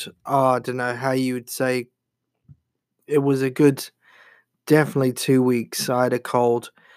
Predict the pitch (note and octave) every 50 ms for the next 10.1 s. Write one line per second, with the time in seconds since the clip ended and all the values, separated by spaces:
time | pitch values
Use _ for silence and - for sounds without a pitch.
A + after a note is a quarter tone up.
0 | - _ _ _ _ - B2+ A#2+ A#2+ A#2+ A#2+ A#2+ A#2+ A#2+ A#2 - - _ _ _
1 | _ _ _ _ _ _ _ _ _ _ _ - C#3 C#3 C#3 C#3 C#3 C#3 C#3 C#3
2 | C#3 C3+ C3 - - D3 C#3+ C#3+ C#3 C#3 C3+ C3+ _ _ _ _ - - - -
3 | - - - - - _ _ _ _ - - B3 B3+ B3+ B3 A3+ A#3+ G#3+ G#3 G#3
4 | G3 F#3 F3+ F#3 G#3+ A3 G#3+ F#3+ - B3 C4 C4+ C4 A#3+ G3+ F3 E3+ E3 - -
5 | - _ _ _ _ _ _ _ - E3+ E3+ E3 E3 E3 E3 D#3+ D3+ - D#3 D#3+
6 | D#3+ D#3 D#3+ E3 E3+ E3 - - - - - C#3+ E3+ E3+ E3+ E3 D#3 D3+ - -
7 | E3 D3 - D3 D3 D#3 D#3 D#3 D3+ D3 - D3+ C#3+ C#3+ C#3 C3+ C#3 D3+ D3 C3+
8 | C3+ D3+ D3+ C#3+ C3+ B2+ D3+ D3 C#3+ C#3 C#3 C#3 C#3+ C#3 C3 B2+ C3+ C3 - -
9 | - C#3 C3+ C3 B2+ - C3+ C3 C3 B2+ B2 A#2+ - - C3+ C3 C3 B2+ B2 B2
10 | B2